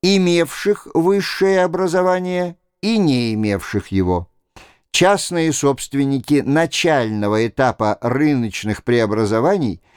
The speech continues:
не представляли из себя социокультурной общности, аналогичной интеллигенции. Более того, как свидетельствуют эмпирические данные,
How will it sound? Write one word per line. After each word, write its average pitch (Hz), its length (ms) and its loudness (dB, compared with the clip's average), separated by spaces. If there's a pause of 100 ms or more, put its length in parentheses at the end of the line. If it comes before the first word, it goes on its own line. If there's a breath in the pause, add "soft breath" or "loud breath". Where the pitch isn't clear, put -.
(140 soft breath)
не 185 280 2
представляли 202 920 0
из 190 200 -2
себя 175 540 0
социокультурной 185 1500 -2
общности, 113 960 0 (180 loud breath)
аналогичной 147 1080 0
интеллигенции. 139 1080 -2 (320)
Более 131 460 4
того, 80 360 -8 (300)
как 156 220 0
свидетельствуют 143 1120 0
эмпирические 113 880 0
данные, 185 640 0